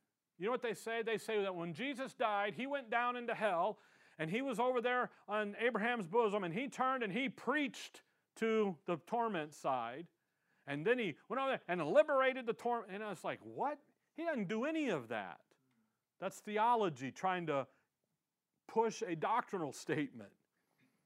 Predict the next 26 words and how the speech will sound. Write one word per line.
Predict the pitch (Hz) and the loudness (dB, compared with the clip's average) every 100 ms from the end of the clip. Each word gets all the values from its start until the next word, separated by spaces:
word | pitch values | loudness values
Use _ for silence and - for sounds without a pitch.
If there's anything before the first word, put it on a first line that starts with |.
| _ _ _ - _ _ _ _ | _ _ _ -20 _ _ _ _
Notice | 135 190 285 262 - | -4 0 0 -2 -4
the | 165 | -6
verse | 135 156 247 - - - - | -4 0 0 0 -6 -10 2
tells | 233 233 226 151 127 | 4 4 2 -2 -6
you, | 107 104 135 147 _ _ _ _ _ _ _ _ _ _ _ _ 120 | -8 -8 -12 -16 _ _ _ _ _ _ _ _ _ _ _ _ -8
because | 165 196 180 | -4 -2 -2
what | 180 | -2
they | 165 | -4
do | 143 214 214 | -2 0 2
is | 151 | 2
they | 160 131 | 0 -2
get | 180 180 | -4 -2
verse | 170 156 | -4 -4
nineteen, | 185 170 - 196 190 196 - _ _ _ _ _ _ _ _ | -4 -6 -6 -6 -6 -8 -12 _ _ _ _ _ _ _ _
"But | 156 | -2
which | 175 170 190 | 0 2 2
also | 180 - 180 | 2 2 -2
he | 151 165 | -2 -2
went | 175 165 | -2 -4
and | 135 | -4
preached | 175 170 - | -4 -4 -6
unto | 160 143 | -8 -6
the | 131 | -6
spirits | 113 - 175 165 - | -8 -8 -4 -4 -6
in | 135 | -8
prison." | 143 180 175 196 196 | -6 -6 -6 -8 -12